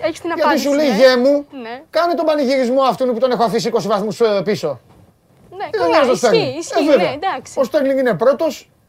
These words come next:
Speaker 2: απειλείται από μία ομάδα μόνο.
Speaker 1: Ναι, ποια;
Speaker 2: Μία από-,
Speaker 1: Α,
Speaker 2: αυτή που
Speaker 1: ναι.
Speaker 2: είναι δεύτερη.
Speaker 1: Ναι,
Speaker 2: Ε,
Speaker 1: μάλιστα.
Speaker 2: βέβαια, δεύτερη. Και βγαίνανε,
Speaker 1: Πόσους
Speaker 2: δηλαδή,
Speaker 1: βαθμούς πίσω;
Speaker 2: έχεις πληρώσει,
Speaker 1: Ναι.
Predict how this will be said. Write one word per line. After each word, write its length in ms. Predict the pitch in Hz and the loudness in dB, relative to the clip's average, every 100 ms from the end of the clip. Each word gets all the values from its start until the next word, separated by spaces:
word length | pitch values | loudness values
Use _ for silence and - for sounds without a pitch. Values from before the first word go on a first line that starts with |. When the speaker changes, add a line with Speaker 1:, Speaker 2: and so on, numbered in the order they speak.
| _ | _
Speaker 2:
απειλείται 420 | 226 254 262 247 | -6 -2 -2 -2
από 160 | 226 240 | -2 -2
μία 200 | 254 226 | 0 0
ομάδα 320 | 220 190 185 | 0 0 0
μόνο. 360 | 233 294 302 - _ _ _ 285 | -2 -2 -4 -8 _ _ _ -16
Speaker 1:
Ναι, 300 | 254 254 277 381 - - _ | -10 -8 -10 -12 -18 -20 _
ποια; 440 | - 311 254 302 _ _ | -14 -12 -10 -14 _ _
Speaker 2:
Μία 220 | 156 143 | -8 -8
από-, 120 | 113 | -8
Speaker 1:
Α, 180 | 110 135 | -8 -8
Speaker 2:
αυτή 160 | 508 311 | -6 -4
που 60 | 294 | -4
Speaker 1:
ναι. 40 | |
Speaker 2:
είναι 100 | 277 | -2
δεύτερη. 240 | 202 127 110 | -4 -6 -10
Speaker 1:
Ναι, 60 | 90 | -10
Speaker 2:
Ε, 40 | - | -12
Speaker 1:
μάλιστα. 200 | - - | -10 -6
Speaker 2:
βέβαια, 220 | 220 151 | -6 -6
δεύτερη. 320 | 170 139 101 - - - - - - | -8 -10 -18 -20 -20 -20 -20 -20 -16
Και 120 | - 147 | -8 -6
βγαίνανε, 300 | 165 240 277 | 0 0 2
Speaker 1:
Πόσους 180 | 403 | 0
Speaker 2:
δηλαδή, 180 | 453 415 | 0 -2
Speaker 1:
βαθμούς 280 | 415 349 359 | -2 -2 -2
πίσω; 260 | 370 349 392 494 - _ | -2 -2 -2 -6 -10 _
Speaker 2:
έχεις 400 | 190 233 - 208 | -4 -4 -4 -10
πληρώσει, 720 | - 170 151 165 160 - 214 262 | -8 -6 -2 0 -2 -4 -8 -8
Speaker 1:
Ναι. 220 | 269 240 | -12 -14